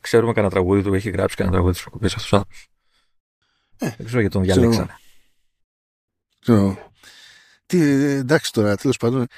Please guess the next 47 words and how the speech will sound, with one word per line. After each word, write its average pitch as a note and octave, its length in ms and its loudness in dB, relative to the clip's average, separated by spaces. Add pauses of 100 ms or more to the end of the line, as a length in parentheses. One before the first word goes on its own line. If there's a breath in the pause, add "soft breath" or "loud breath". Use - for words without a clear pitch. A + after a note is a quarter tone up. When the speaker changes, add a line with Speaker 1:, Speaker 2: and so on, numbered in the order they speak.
Speaker 2:
Εν C3 100 0
τω C3 80 4
μεταξύ B2+ 380 0
είναι F3 140 2
η E3 40 2
φάση, D#3+ 440 0
η A2+ 320 0
Apple C3 260 4
μια B2 120 0
ζωή A#2 260 2
λέει A2+ 180 4
ότι G#2 240 0
εμείς G2+ 180 -2
δεν A2 100 -2
κοιτάμε G2+ 280 0
πίσω, G2+ 220 -4
δεν G2+ 100 0
κοιτάμε G2+ 300 -2
πίσω, G2+ 200 -2
δεν G2 100 0
κοιτάμε F#2+ 260 0
πίσω. F#2 260 -4 (1500 soft breath)
Ε, A2 760 -4
και - 100 -6
ο - 100 0
Tim C#3+ 140 2
Cook C3+ 220 0
έλεγε A#2 260 2
ότι G#2 180 -4
είναι A#2 140 2
παραδοσιακά, G#2 580 0
ξέρω G2 220 -4
εγώ, G2+ 160 -6
αυτό, D3+ 300 2
θα G#2+ 140 0
δούμε A2+ 220 0
τι G2+ 160 -8
θα F#2+ 120 -6
κάνουμε G#2 340 0
και G2 80 -2
τα F#2 120 -4
λοιπά, F#2+ 280 -2
και E3 80 -6
έχουνε D#3+ 220 0
πήξει - 220 0
τα D3+ 140 4
events. C3+ 240 0